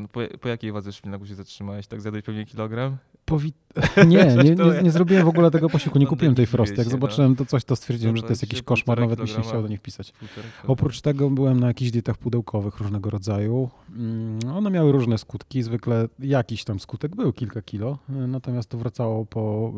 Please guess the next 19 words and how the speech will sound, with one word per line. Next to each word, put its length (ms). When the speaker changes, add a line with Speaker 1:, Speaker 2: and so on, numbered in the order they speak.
Speaker 2:
e, 40
odstawieniu 580
diety 400
na 140
bok, 220
no 80
bo 160
nawyki 360
żywieniowe 640
cały 200
czas 180
miałem 180
stare. 420
Poza 200
tym 160
diety 200
pudełkowe 460
zwykle 280
są, 180